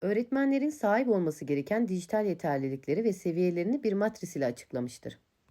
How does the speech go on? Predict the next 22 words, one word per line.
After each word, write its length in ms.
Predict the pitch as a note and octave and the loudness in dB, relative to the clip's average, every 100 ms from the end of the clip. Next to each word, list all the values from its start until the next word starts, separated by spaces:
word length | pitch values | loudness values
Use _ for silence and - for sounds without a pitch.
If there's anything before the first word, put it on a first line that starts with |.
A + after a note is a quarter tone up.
| _ _ _ _ _ - | _ _ _ _ _ -6
Matriste 640 | A3 C4+ G3+ - - A#3+ - | -4 -2 -6 -8 -6 -6 -4
öğretmen 380 | F3+ G3+ A#3 B3 | -2 -2 0 0
yeterlilikleri 920 | B3+ F#3+ F#3 D#3 C#3+ C#3+ C#3 D3 B3 - | 2 0 2 0 0 -4 -2 0 -2 -2
altı 320 | E3+ F3+ F3+ | -2 0 0
alanda 420 | C4+ A3+ G#3+ A#3+ A3 | 0 2 2 2 0
ve 60 | |
üç 200 | - - | -2 -2
farklı 320 | - E3+ E3+ | 2 0 0
seviyede 520 | D#3 D#3 C#3 C3+ G#3 G3+ | -4 -2 0 0 -2 -2
on 160 | G#3 B3 | -2 -2
sekiz 340 | A3+ - D#3+ | -2 -4 -4
yeterlilik 600 | E3 E3+ F3 E3+ F3 F#3 | -4 -2 -2 -2 -4 -2
olarak 360 | D3+ D3 G3+ A#3 - | 0 2 0 -2 -2
organize 480 | E3 D#3+ D#3 C#3+ | -2 0 0 0
edilmiştir. 580 | C#3 B2+ B2+ B2 - - _ _ _ _ _ _ _ _ - | 0 -2 -6 -8 -14 -16 _ _ _ _ _ _ _ _ -6
Bilgi 340 | G3+ F#3 A3+ | -4 0 0
edinimi, 560 | F#3 D#3 C3+ D3 B3 F#3 | 0 0 0 0 -2 -2
bilginin 420 | F#3 F3+ F#3+ F#3+ | -2 0 0 0
derinleştirilmesi, 1080 | F3 E3+ E3 E3 - D3+ D3+ D3 D3 D#4 C#4+ | 0 0 -2 -4 -6 -4 -2 -2 -4 -6 -2
bilgi 260 | G#3+ G3+ | 0 4
oluşturma 500 | A3+ F3+ - D3 C#3+ | 4 4 0 -2 -2
seviyelerinde, 920 | C#3 D3 C3 C3 B2 B2 B2 F3 B3+ | -2 -2 0 0 -2 -2 -2 0 0